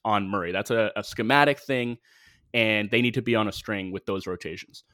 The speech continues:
So, you know, I, generally, I just thought, like, LeBron looking as good as he did was encouraging for the Lakers. The mismatch hunting thing for them working as well as it did. A D obviously had a monster offensive game,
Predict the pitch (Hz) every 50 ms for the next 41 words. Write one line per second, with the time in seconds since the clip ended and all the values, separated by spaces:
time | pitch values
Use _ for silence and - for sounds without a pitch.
0 | _ _ _ _ _ _ _ - - _ _ _ _ _ _ - - - 135 123
1 | 117 - - _ - 156 160 135 - - 165 - 175 190 214 208 175 147 135 131
2 | 127 - - 139 127 123 117 - 120 120 107 107 113 113 98 127 135 139 135 123
3 | 123 117 - 120 113 104 - - 117 110 107 - - 107 107 107 101 101 98 92
4 | 95 92 - - 113 110 104 101 101 95 - 104 98 95 95 95 95 - 101 92
5 | 87 90 - - _ _ _ _ _ _ _ _ _ 113 110 123 127 - - 135
6 | 123 120 - - 131 113 - 120 113 107 - 113 104 - - 110 107 101 101 101
7 | 104 113 123 120 - 120 113 107 101 - 101 110 110 110 113 110 98 107 98 -
8 | - 101 92 92 92 95 - _ _ _ _ _ _ _ _ _ 151 156 147 135
9 | 127 127 131 131 - 117 117 117 110 - 117 107 110 107 107 101 98 98 101 101
10 | 104 110 107 113 120 120 - - 120 107 - 101 104 107 - 113 101 101 - -
11 | 90 - 101 87 87 90 90 90 101